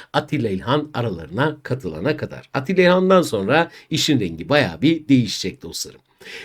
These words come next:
Bir Kasım bin dokuz yüz elli ikide ilk sayısı yayınlanan aylık Fikir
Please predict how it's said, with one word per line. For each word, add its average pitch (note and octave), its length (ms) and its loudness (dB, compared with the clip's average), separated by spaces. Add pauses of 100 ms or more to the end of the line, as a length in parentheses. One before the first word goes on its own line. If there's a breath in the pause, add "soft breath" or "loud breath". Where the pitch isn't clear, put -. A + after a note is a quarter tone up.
(180 loud breath)
Bir D4 280 8
Kasım A3 560 6
bin B3 200 2
dokuz B3+ 320 0
yüz F#3 80 -6
elli A3+ 340 -2
ikide E3+ 460 -2
ilk C#4+ 260 2
sayısı F#3 500 2
yayınlanan C#3 640 2
aylık C#3+ 480 4
Fikir F#3+ 440 0